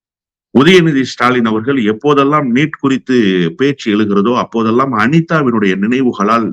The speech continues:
நா தழுதழுத்து விடுகிறது, அவருடைய கண்கள் கசிந்து விடும், அவருடைய நா தழுதழுத்து விடும் என்கின்ற செய்தியை அண்ணன் போக்குவரத்து துறை அமைச்சர் பல நேரங்களில் என்னிடம் பேசுகிற போதே சொல்லி இருக்கிறார்.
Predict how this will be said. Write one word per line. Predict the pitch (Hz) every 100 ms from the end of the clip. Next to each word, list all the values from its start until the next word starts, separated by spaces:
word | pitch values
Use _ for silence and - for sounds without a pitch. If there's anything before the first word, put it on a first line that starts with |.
| -
நா | 104 143 -
தழுதழுத்து | 117 120 107 98 87
விடுகிறது, | 85 82 78 78 71 - _ -
அவருடைய | 123 156 151 131
கண்கள் | 123 143 175 180 -
கசிந்து | 127 139 139
விடும், | 127 143 139
அவருடைய | 120 110 101
நா | 101 139
தழுதழுத்து | 139 120 123 123 107 107
விடும் | 107 110
என்கின்ற | 92 90 85
செய்தியை | 85 110 117 110 117
அண்ணன் | 101 90
போக்குவரத்து | 131 135 123 101
துறை | 92 90
அமைச்சர் | 82 87 87 98
பல | 110 120
நேரங்களில் | 127 135 120 98 95
என்னிடம் | 104 101
பேசுகிற | 104 101 98 87
போதே | 90 92
சொல்லி | 95 92 101
இருக்கிறார். | 82 - -